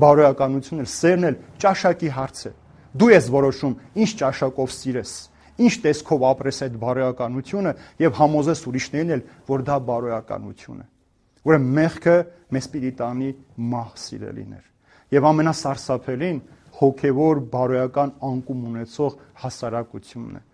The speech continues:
որովհետև նա այլևս չի կարողանում իր Տիրոջը ճանաչել։ Շատ հաճախ ասել եմ, մենք կարող ենք լեփ-լեցուն եկեղեցիներում լինել, աղոթել, բայց Քրիստոս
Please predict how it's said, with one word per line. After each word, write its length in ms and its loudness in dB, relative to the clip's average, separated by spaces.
որովհետև 580 4
նա 100 0
այլևս 320 -2
չի 240 -10
կարողանում 540 -4
իր 140 -10
Տիրոջը 420 -6
ճանաչել։ 560 -14
Շատ 240 2
հաճախ 400 -2
ասել 320 -8
եմ, 80 -8
մենք 240 -2
կարող 240 2
ենք 160 -4
լեփ-լեցուն 560 0
եկեղեցիներում 640 -6
լինել, 340 -6
աղոթել, 440 -2
բայց 160 -8
Քրիստոս 420 -10